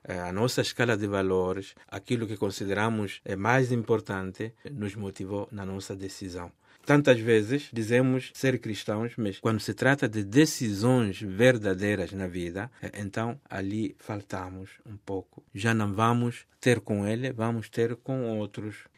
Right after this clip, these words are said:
E no caso concreto que estava a dizer, a parábola, de facto, é muito clara, né?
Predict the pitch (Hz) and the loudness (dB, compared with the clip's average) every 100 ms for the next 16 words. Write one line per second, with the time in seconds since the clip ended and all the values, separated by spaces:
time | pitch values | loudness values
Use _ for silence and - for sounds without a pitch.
0 | - 151 143 160 135 123 107 107 98 - | 2 4 6 4 4 0 2 2 2 -2
1 | - - 98 110 101 92 98 98 95 90 | -10 -12 -6 -4 -2 -2 -4 -4 -4 -6
2 | _ _ _ - 120 120 143 156 170 175 | _ _ _ -6 2 6 6 6 6 4
3 | - 101 101 90 107 95 - - 110 110 | -4 -8 -6 -4 -4 -4 -6 -4 -2 -2
4 | 107 139 - 113 104 90 104 101 113 | -4 -6 -2 0 0 -2 -8 -10 -10